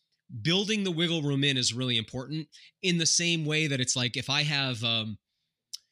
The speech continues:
some kind of family obligation comes up, or somebody passes, or somebody's gonna graduate or something like that, it's like,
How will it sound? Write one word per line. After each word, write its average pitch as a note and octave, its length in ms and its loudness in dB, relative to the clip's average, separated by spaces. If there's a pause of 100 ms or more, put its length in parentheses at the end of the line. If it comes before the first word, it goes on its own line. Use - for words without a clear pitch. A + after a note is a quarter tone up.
some D3+ 380 0
kind D3+ 180 -2
of B2+ 80 -2
family D3 480 0
obligation A#2+ 680 0
comes A2 260 -4
up, A2 300 -4
or G2+ 180 -10
somebody C3+ 560 -2
passes, B2+ 760 -2
or G#2 40 -8
somebody's C3+ 600 0
gonna A#2+ 180 -2
graduate A#2+ 680 -2
or A#2 100 -4
something C#3 320 -2
like B2 160 -2
that, D#3 160 0
it's C3 120 -2
like, B2 200 -2